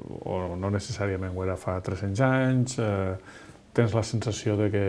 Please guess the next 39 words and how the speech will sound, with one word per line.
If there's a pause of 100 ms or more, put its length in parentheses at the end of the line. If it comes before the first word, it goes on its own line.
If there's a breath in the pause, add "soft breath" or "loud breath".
(140)
sempre
l'evolució
va
cap
endavant,
que
és
una
percepció
que
ja
no
està
clara,
però (460 loud breath)
que
continua
tenint
un
impacte
molt
gran
en
el
nostre
cervell (500 loud breath)
i
que
tot
va
sempre
la,
allò,
la
fletxa
cap
endavant,
etcètera,
etcètera.